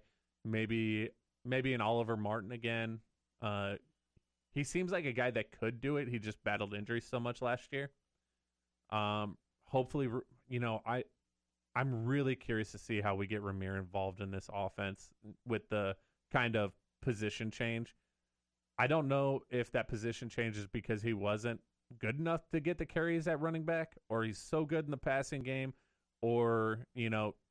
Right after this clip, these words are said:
he doesn't really have a true fit somewhere because he, he's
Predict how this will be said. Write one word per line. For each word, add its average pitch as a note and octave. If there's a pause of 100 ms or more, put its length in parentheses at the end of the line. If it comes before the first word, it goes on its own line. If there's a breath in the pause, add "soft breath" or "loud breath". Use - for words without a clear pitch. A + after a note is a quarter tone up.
he B2
doesn't B2
really A#2
have A2+
a G2+
true B2 (180)
fit B2
somewhere A#2+
because G#2+
he, G#2 (280)
he's A#2